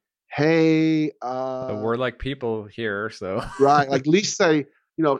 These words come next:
Speaker 1: uh, 'cause I'm, my, like, I literally locked eyes with this guy one time. He was driving up the road. He stops his car,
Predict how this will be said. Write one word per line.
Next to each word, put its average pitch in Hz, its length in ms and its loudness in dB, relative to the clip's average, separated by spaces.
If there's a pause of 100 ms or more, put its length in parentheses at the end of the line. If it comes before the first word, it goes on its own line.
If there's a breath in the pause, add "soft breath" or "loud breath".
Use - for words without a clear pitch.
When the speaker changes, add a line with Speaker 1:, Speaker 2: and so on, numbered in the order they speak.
Speaker 1:
uh, 151 100 -2
'cause 156 140 -12
I'm, 160 180 4
my, 147 360 0
like, 139 120 0
I 143 80 2
literally 180 320 2
locked 131 340 -2
eyes 117 180 -4
with 120 80 -10
this 120 120 -8
guy 127 160 -4
one 123 140 -2
time. 117 200 -2
He 107 60 -4
was 107 100 -2
driving 104 380 -2
up 104 100 -2
the 98 80 -2
road. 101 320 2 (260 soft breath)
He 117 100 0
stops 123 420 2
his 117 140 2
car, 90 480 2